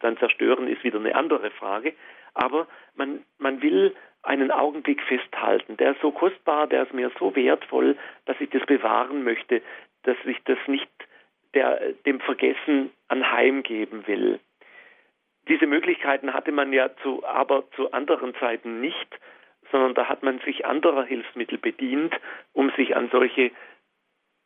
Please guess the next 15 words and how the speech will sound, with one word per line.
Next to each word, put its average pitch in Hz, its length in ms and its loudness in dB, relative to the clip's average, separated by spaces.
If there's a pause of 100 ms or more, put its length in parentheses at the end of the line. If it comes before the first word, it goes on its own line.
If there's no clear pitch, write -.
(160)
Ereignisse 127 840 0 (340)
zu 135 100 0
erinnern. 147 640 0 (220)
Man 117 220 -6
hat 123 160 -4
irgendeinen 120 540 0
Gegenstand 135 640 -2
mitgenommen, 135 720 0 (540)
ähm, 117 240 0
aus - 320 2 (1300)
dem 117 380 0 (120)
Ort, - 240 -2 (960)
wo 123 100 -4
man 110 380 -6
war, 131 360 2